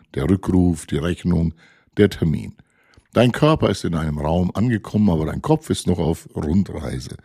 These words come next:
Genau dann hilft kein inneres Schimpfen. Dann hilft Sortieren. Was ist jetzt wirklich dran? Kennst du dieses Gefühl, als hätte dein Kopf zu viele Tabs offen?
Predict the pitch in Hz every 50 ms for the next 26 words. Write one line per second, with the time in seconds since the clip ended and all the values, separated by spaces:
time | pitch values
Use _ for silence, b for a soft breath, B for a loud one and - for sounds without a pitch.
0 | b b b b b b b b b b b - - 90 98 117 123 131 117 -
1 | - 87 82 87 90 92 95 95 90 87 90 87 82 80 78 - - _ _ _
2 | _ - - - - 92 92 95 90 - 80 82 80 82 82 80 - - - -
3 | 76 76 67 - - - - b b b b b b b b - - 147 143 110
4 | 92 - - - - 104 - - - 73 62 - - - _ _ _ _ _ _
5 | _ _ _ _ _ _ - 71 73 87 98 98 - - - 76 76 - - -
6 | - - - - - - 71 - - - - - - - - - - - - _
7 | _ _ _ _ _ _ _ _ _ _ _ _ _ _ _ - - 104 131 143
8 | - - 131 127 120 110 110 110 104 104 101 - - 92 - - - 95 110 113
9 | 101 90 80 - - 95 90 85 76 76 73 - - 101 - - - - - -
10 | 127 120 - 131 123 123 113 - - 101 101 - - 131 123 104 - 139 135 156